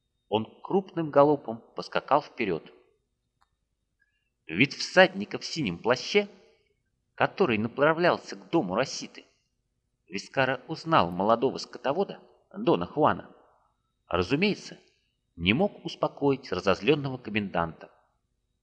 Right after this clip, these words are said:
Вискара не остановился, не заговорил, но, смерив Дона Хуана злобным взглядом, продолжал путь. Он не сбавлял хода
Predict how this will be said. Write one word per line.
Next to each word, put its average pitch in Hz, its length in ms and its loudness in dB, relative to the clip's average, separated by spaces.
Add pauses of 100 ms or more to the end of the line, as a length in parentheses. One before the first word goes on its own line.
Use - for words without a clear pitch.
(200)
Вискара 135 480 -4 (500)
не 175 140 -4
остановился, 196 680 -2 (560)
не 185 180 -4
заговорил, 156 540 2 (600)
но, 113 440 0 (260)
смерив 135 580 2
Дона 120 240 0
Хуана 127 400 4
злобным 127 420 0
взглядом, 135 460 -4 (880)
продолжал 90 580 0
путь. - 480 -14 (840)
Он 180 260 2 (500)
не 85 140 -4
сбавлял 123 400 8
хода 190 480 -4